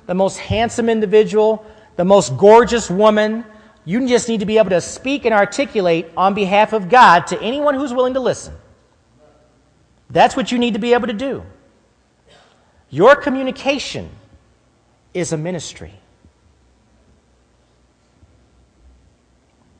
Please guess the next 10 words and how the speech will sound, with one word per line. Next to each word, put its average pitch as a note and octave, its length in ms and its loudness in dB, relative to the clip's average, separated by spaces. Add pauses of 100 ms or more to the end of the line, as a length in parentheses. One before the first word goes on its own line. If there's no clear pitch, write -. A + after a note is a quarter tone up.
(920)
Let's A#3+ 420 0
not B3+ 300 2
leave A3 380 -2
out D#3+ 640 4
those B3+ 360 6
persons G#3 560 2
who G#3+ 140 2
are F3 140 4
young A#3 500 2
believers, G#3 880 0